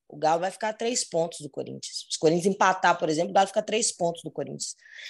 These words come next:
E aí vira briga, porque o Corinthians tá jogando a final da Copa do Brasil, então ele deve jogar os dois próximos jogos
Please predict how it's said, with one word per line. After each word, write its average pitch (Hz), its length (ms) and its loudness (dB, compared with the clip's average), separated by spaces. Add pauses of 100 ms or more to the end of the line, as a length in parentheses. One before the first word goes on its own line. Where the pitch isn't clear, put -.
(180)
E 185 100 10
aí 180 560 6 (400)
vira 208 240 4
briga, 208 340 0
porque 180 300 -2
o 170 60 2
Corinthians 202 560 0
tá 240 120 0
jogando 208 300 2
a 233 60 -2
final 214 300 -2
da 226 120 -2
Copa 226 240 -8
do 233 80 -6
Brasil, 214 560 4
então 185 240 4
ele 190 100 2
deve 240 220 4
jogar 185 320 8
os 175 140 0
dois 185 200 -6
próximos 170 440 -4
jogos 196 480 -2